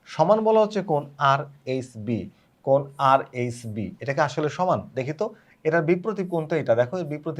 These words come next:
কোণ হচ্ছে এটা। তো বিপরীত কোণ, এই বিপরীত কোণের আবার এটা অনুরূপ কোণ, তাহলে এটা মনে করো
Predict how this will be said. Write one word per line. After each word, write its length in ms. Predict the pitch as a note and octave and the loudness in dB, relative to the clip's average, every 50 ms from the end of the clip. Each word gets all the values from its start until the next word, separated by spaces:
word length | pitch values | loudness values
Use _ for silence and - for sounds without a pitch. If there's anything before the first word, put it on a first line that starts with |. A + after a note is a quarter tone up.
| D#3 D3+ | -8 -6
কোণ 80 | D3 D3 | -6 -8
হচ্ছে 140 | C#3+ - C#3 A#2 | -6 -6 -6 -6
এটা। 140 | - - - - - - _ _ _ _ _ - | -4 -4 -8 -8 -10 -14 _ _ _ _ _ 0
তো 60 | D#3+ D3+ C#3+ | 2 4 4
বিপরীত 300 | F3 F3+ F3+ G3 F3+ D#3+ D3+ B2 | 4 2 2 0 0 0 -2 -2
কোণ, 100 | B2+ C3+ - E3+ | -2 0 2 2
এই 60 | F3+ E3+ | 2 2
বিপরীত 300 | G3 G3+ G3+ A3 A3+ A3+ A#3 G#3 A3 G#3 G#3 G#3 | 0 -2 -4 -4 -4 -4 -6 -6 -6 -6 -4 -2
কোণের 200 | G#3 G3 F#3+ F#3 F3 | -2 0 2 2 2
আবার 120 | E3 E3 E3 | 4 2 2
এটা 100 | D#3+ D#3+ D#3+ E3 | 2 2 2 2
অনুরূপ 240 | F3 F#3 E3 D3+ - - | 2 0 -2 -2 -2 -6
কোণ, 100 | A2 G2+ G2 - _ _ - | -8 -10 -10 -12 _ _ -4
তাহলে 180 | C#3 D3 D#3+ F3+ - F#3 | -2 -2 -2 0 0 0
এটা 120 | F3 G3+ F#3+ | 0 2 0
মনে 120 | G3 G3 G3 F#3+ | 0 0 -2 0
করো 120 | G3 F#3+ | -2 0